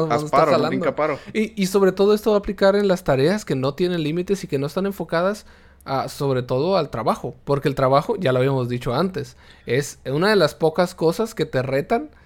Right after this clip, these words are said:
Speaker 2: según las capacidades actuales que tú tengas.
Speaker 1: Y es
Speaker 2: Entonces
Speaker 1: como la pinche cosecha de mujeres esa madre. Nunca se acaba. Turum, tum, ps. ¿Eh?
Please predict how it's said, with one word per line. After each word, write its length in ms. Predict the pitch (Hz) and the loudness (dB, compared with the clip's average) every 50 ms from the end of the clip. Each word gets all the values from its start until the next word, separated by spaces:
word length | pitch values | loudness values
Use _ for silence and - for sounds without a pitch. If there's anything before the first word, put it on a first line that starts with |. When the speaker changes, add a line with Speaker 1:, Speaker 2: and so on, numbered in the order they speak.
| - - - - - | -20 -20 -20 -20 -8
Speaker 2:
según 400 | - - 151 135 135 143 147 156 | 0 2 2 2 2 0 2 2
las 140 | 185 202 196 | 0 0 0
capacidades 680 | - 190 185 - 147 143 - 131 120 120 123 147 156 185 | -2 -4 0 0 0 0 0 0 0 2 0 0 -2 -2
actuales 360 | - 151 - 123 113 117 117 | -6 -4 -4 -4 -2 -4 -4
que 120 | 120 120 110 | -6 -8 -10
tú 120 | 113 113 | -10 -8
tengas. 480 | 127 196 214 208 180 135 - - - - _ _ _ _ _ - - - | -4 -4 -4 -4 -4 -8 -12 -14 -18 -20 _ _ _ _ _ -20 -20 -14
Speaker 1:
Y 140 | 110 104 104 | -10 -4 -2
es 60 | - | -2
Speaker 2:
Entonces 440 | 147 139 160 165 156 160 160 147 - | 0 2 2 2 4 4 0 0 -2
Speaker 1:
como 80 | - - | -10 -16
la 60 | - | -12
pinche 240 | 110 107 107 - - | -10 -10 -10 -10 -10
cosecha 320 | - 104 - 113 107 - 123 | -10 -8 -10 -8 -8 -6 -6
de 80 | 110 | -6
mujeres 340 | 98 98 98 123 123 117 110 | -6 -6 -4 -4 -4 -4 -6
esa 140 | 110 104 104 | -10 -10 -8
madre. 340 | 113 147 170 170 131 110 - _ _ - - - _ - - - _ - - - - - - - - - - - - - - _ _ _ _ - _ _ _ - - _ _ - - | -8 -6 -6 -6 -8 -10 -10 _ _ -20 -20 -20 _ -20 -20 -20 _ -20 -20 -20 -20 -20 -20 -20 -20 -20 -20 -20 -20 -20 -20 _ _ _ _ -20 _ _ _ -20 -20 _ _ -20 -14
Nunca 320 | - 101 95 92 92 - 98 | -10 -8 -8 -8 -8 -8 -10
se 80 | 95 | -10
acaba. 380 | 87 - - - 175 165 139 139 _ _ _ _ _ _ _ _ - - _ _ - - _ - - _ _ - - - _ _ - - - - _ _ - - _ _ - - - - - - _ - - - _ - - _ _ _ _ _ - | -8 -8 -8 -8 -6 -8 -10 -14 _ _ _ _ _ _ _ _ -20 -20 _ _ -20 -20 _ -20 -20 _ _ -20 -20 -20 _ _ -20 -20 -20 -20 _ _ -20 -20 _ _ -20 -20 -20 -20 -20 -20 _ -20 -20 -20 _ -20 -20 _ _ _ _ _ -4
Turum, 220 | 139 120 110 95 | -4 -4 -4 -4
tum, 160 | - 90 92 - | -10 -16 -18 -16
ps. 680 | - - - - - - - - - - - - - - _ _ - - - | -14 -12 -12 -12 -14 -18 -20 -20 -20 -20 -20 -20 -20 -20 _ _ -20 -20 -20
¿Eh? 320 | - 95 98 110 135 165 | -16 -14 -12 -12 -12 -14